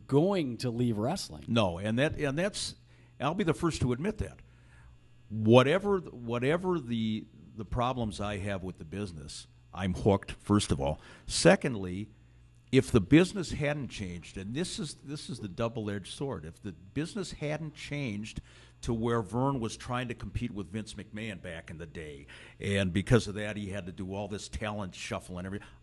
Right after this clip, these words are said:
Speaker 2: I might not be working today. You know, an old school announcer, you know, look at Jim Ross, poor guy, he's not working anymore. He's an old school announcer.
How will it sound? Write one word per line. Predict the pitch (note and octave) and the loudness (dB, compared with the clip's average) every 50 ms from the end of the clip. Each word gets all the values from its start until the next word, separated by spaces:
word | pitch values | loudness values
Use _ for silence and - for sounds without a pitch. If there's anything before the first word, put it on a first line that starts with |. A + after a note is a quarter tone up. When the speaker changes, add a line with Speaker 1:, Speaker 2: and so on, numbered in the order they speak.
| - | -2
Speaker 2:
I | C3+ D3+ | 0 0
might | A3 - D3+ C#3 - | 0 0 -2 -2 -2
not | B2 A2+ G#2 - | -4 -6 -4 -4
be | A2+ G#2+ | -4 -4
working | F#2+ A2 B2+ D3 E3+ - - G#2+ | -2 -2 -4 -6 -4 -4 -4 -4
today. | - - G2+ - B1+ A1 G1+ - - - - - - - - - - - - - | -4 -6 -8 -10 -10 -12 -18 -20 -20 -20 -20 -20 -20 -20 -20 -20 -20 -20 -12 -6
You | - A#2 A2 | -4 -2 -2
know, | G#2+ G2+ G#2+ G#2+ | -2 -2 -2 -4
an | G#2+ - | -2 -2
old | C3 D3 E3 F#3 F3+ | -2 -2 -2 -4 -6
school | - - - - D3 D3 C#3 C3 A#2+ | -8 -10 -8 -6 -6 -4 -2 -2 -2
announcer, | G#2+ G2 G#2 A2+ C3 D#3+ F3 - - - G#2+ G3 G2+ G#2+ B2 B2 - - | -2 -2 -4 -4 -4 -4 -6 -6 -6 -6 -4 -4 -4 -6 -6 -8 -12 -12
you | - | -12
know, | G#2+ A2 | -10 -6
look | B2+ C#3+ D3 C#3+ | -4 -4 -2 -2
at | C#3+ A2+ | -4 -4
Jim | G2+ A#2 C3+ C#3 | -4 -4 -4 -4
Ross, | C#3 D3 D3+ C3 F2+ - - | -6 -6 -6 -6 -6 -8 -8
poor | - G#2+ G#2+ G#2+ A2 | -6 -4 -4 -2 -2
guy, | A#2 A#2 B2 C3+ D#3+ D3+ B2 - - | -2 -2 -2 -2 -4 -6 -8 -10 -8
he's | - B2+ B2+ C3+ | -8 -6 -4 -2
not | D3+ C#3+ C#3 | -2 0 0
working | C#3+ D#3 D#3+ - B2 G#2 | -2 -2 -2 -2 -4 -4
anymore. | F2+ E2 D2+ C2+ C2 C2+ C#2+ D#2+ | -4 -6 -8 -12 -12 -12 -12 -12
He's | E2+ F2 | -12 -10
an | G2 G2 | -8 -8
old | G2+ G#2 A#2+ A2+ | -6 -6 -6 -6
school | - - - G#2+ G#2 G#2 G2+ | -4 0 2 4 6 6 6
announcer. | F#2+ F#2+ G2 G2+ G#2 - - - B1+ | 6 6 4 4 2 2 -2 -6 -8